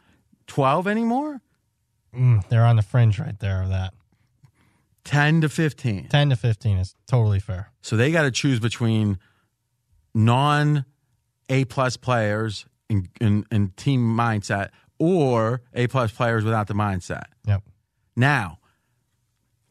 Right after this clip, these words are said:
Speaker 1: there might be exceptions, but mostly. Now the question becomes, whose coaching technique, whose teaching technique has probably aged the worst in this shifting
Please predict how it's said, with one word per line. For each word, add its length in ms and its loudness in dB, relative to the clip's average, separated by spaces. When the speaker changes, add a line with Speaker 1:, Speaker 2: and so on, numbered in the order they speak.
Speaker 1:
there 100 -12
might 140 0
be 80 2
exceptions, 600 -6
but 120 -8
mostly. 440 -4
Now 260 2
the 80 -2
question 380 -2
becomes, 720 -4
whose 580 0
coaching 760 -2
technique, 680 -4
whose 440 -2
teaching 500 -4
technique 680 -2
has 160 -6
probably 520 -2
aged 360 -4
the 100 -4
worst 680 -4
in 180 2
this 120 0
shifting 560 -2